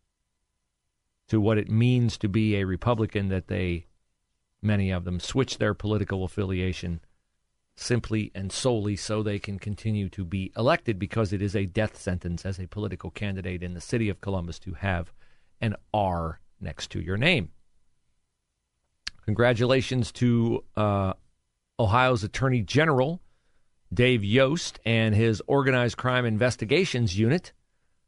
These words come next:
Uh, they yesterday seized about a hundred and fifty pounds of cocaine. Lots of cash, three guys arrested. Great work. Great work. Now, uh, if you, uh,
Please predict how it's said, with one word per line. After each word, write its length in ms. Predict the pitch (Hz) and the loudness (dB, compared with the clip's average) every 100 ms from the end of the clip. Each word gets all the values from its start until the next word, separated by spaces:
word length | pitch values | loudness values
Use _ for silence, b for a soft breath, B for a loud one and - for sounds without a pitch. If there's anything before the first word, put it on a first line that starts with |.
| _ _ _ _ _ _ _ _ _ _ | _ _ _ _ _ _ _ _ _ _
Uh, 220 | 87 92 | -2 2
they 120 | 104 | 2
yesterday 580 | 104 120 127 123 113 107 | 4 4 2 0 2 0
seized 420 | - 117 113 110 | 0 2 2 2
about 180 | 104 104 | 0 2
a 60 | 104 | 2
hundred 320 | 151 147 113 | 0 0 0
and 140 | 104 | -2
fifty 420 | - 143 - 113 - | 0 -2 0 -4 -4
pounds 580 | - 135 135 123 127 117 | -4 0 2 2 0 -2
of 280 | - 110 - | -2 -4 -4
cocaine. 760 | - 120 - 143 151 101 73 - _ _ _ _ _ _ | -2 -2 0 0 0 0 -6 -12 _ _ _ _ _ _
Lots 240 | 92 92 95 | -2 -2 -4
of 100 | - | 2
cash, 400 | 135 131 117 - | 4 4 2 0
three 220 | 120 104 | -2 0
guys 320 | 101 98 85 | 2 0 -2
arrested. 560 | 85 117 113 - 104 90 _ _ _ _ _ _ _ _ _ _ - | 0 0 2 -2 -4 -6 _ _ _ _ _ _ _ _ _ _ -2
Great 320 | 98 120 - | 2 4 2
work. 400 | - 80 - - _ _ - | -4 -6 -8 -18 _ _ -2
Great 320 | 110 104 - | 0 2 0
work. 340 | 101 - - - | -4 -6 -12 0
Now, 420 | 170 160 151 175 _ _ _ _ - | 2 4 2 -2 _ _ _ _ -4
uh, 160 | 101 - 147 | -4 -2 -4
if 180 | 139 | -2
you, 460 | 147 147 139 131 - _ | 2 2 2 0 -6 _
uh, 260 | 110 101 | -4 -2